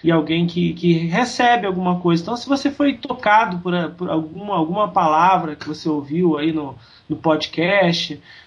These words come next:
né, e algo te inspirou aí pra uma mudança de vida,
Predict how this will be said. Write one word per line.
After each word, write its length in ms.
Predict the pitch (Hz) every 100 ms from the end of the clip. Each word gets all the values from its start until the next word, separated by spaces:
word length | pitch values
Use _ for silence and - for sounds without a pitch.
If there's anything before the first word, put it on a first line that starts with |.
| -
né, 340 | 175 185 175
e 120 | 160 175
algo 320 | 175 180 175
te 160 | 185
inspirou 640 | 180 - 185 170 156 180 170
aí 140 | 165
pra 140 | 170 170
uma 160 | 170
mudança 400 | 165 156 165 170
de 120 | 160
vida, 360 | 147 165 180 170